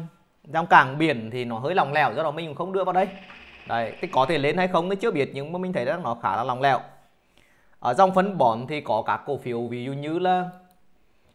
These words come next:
con, ờ, Đàm Bình Điền này.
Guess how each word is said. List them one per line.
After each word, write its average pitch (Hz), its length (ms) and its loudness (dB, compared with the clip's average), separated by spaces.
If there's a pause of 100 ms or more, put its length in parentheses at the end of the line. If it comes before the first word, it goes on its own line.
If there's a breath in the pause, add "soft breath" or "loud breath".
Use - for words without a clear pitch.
(340)
con, 139 260 -6
ờ, 160 420 -2 (580)
Đàm 147 300 2
Bình 156 160 -6
Điền 185 200 4
này. 160 140 -6